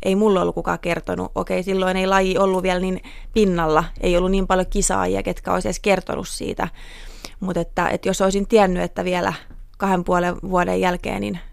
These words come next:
menkkoja saa ootella, niin, niin, niin olisin kyllä miettinyt.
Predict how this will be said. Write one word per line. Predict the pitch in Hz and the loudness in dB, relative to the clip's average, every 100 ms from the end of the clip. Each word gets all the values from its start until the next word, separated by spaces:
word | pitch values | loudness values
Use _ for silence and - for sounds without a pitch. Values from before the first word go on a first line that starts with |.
| - - - - - | -18 -20 -18 -16 -6
menkkoja | 185 175 - 196 | -2 -2 0 -2
saa | - 104 | 0 2
ootella, | 202 202 - - - | 2 0 0 -4 -4
niin, | 220 175 - - - - - - - - - | -4 -6 -12 -16 -16 -16 -14 -12 -10 -8 -8
niin, | - | -6
niin | 226 170 - - - - - - - - | -6 -8 -12 -14 -14 -14 -14 -14 -12 -6
olisin | 180 220 226 | -6 -6 -6
kyllä | 208 185 | -6 -4
miettinyt. | 190 208 - | -4 -2 -4